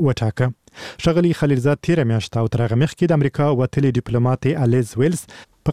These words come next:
قطر کې د طالبانو له استازو سره کتلي دي. د پخواني ولسمشر حمید کرزي ویاند محمد یوسف سها ویلي، کرزی به د مسکو په غونډه کې ځکه ګډون وکړي چې د طالبانو سره د سولې هر ډول خبرې باید له پامه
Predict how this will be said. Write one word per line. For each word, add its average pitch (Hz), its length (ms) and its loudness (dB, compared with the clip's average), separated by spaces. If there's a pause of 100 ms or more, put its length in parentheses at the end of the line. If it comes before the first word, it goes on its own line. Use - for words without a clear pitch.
قطر 175 260 0
کې 185 140 0
د 139 100 -2
طالبانو 127 440 2
له 110 140 0
استازو 156 360 0
سره 120 320 -2
کتلي 113 340 0
دي. 131 80 2 (540)
د 180 140 2
پخواني 175 320 2
ولسمشر 160 520 2
حمید 143 280 0
کرزي 131 280 0
ویاند 131 320 0 (320)
محمد 143 340 2
یوسف 143 360 -2
سها 139 340 0
ویلي، 139 320 2 (360)
کرزی 117 400 0
به 147 100 0 (300)
د 165 80 4
مسکو 170 340 0
په 135 100 0
غونډه 151 260 2
کې 135 80 -2 (100)
ځکه 151 280 0
ګډون 120 280 2
وکړي 113 320 -2
چې 117 440 -2
د 120 140 -2
طالبانو 127 400 0
سره 147 220 0
د - 420 -4
سولې 156 220 2 (100)
هر 165 240 0
ډول 117 240 0
خبرې 131 320 0
باید 147 160 0 (320)
له 117 160 0
پامه 117 260 2